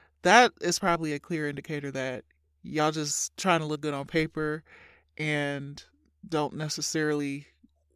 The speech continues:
walk the walk. Um, so those are things that I looked for and just, uh, yeah.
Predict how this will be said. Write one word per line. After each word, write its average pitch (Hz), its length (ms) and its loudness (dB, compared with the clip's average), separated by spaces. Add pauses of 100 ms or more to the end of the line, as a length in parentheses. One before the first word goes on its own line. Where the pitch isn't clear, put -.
(120)
walk 160 420 0
the 151 80 -4
walk. 160 520 0 (640)
Um, 151 600 0 (640)
so 190 180 -2
those 196 260 -2
are 170 120 0 (240)
things 160 260 -2
that 147 140 -6
I 143 60 -2
looked 143 260 -6
for 139 260 -6
and 143 160 -6
just, 160 420 -4 (840)
uh, 131 440 -6 (840)
yeah. 147 300 -10